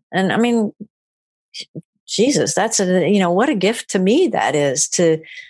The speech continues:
to, to be able to understand the impact that this film has had on people. I mean, I, I, you know, what am I here for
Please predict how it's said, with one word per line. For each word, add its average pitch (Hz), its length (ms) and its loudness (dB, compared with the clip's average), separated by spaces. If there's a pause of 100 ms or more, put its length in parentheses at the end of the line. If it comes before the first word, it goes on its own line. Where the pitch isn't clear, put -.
(160)
to, 190 140 2
to 180 180 -4
be 196 180 0
able 220 260 2
to 214 140 0
understand 190 800 0
the 180 140 4
impact 185 420 -2
that 170 220 0
this 170 200 0
film 175 220 0
has 165 100 -2
had 202 260 -2
on 196 140 0
people. 160 540 0 (640)
I - 40 0
mean, 185 340 2
I, - 120 -4 (100)
I, - 120 -4
you 185 200 0
know, 170 140 0
what 180 160 2
am 202 100 0
I 185 120 -2
here 185 180 2
for 165 540 0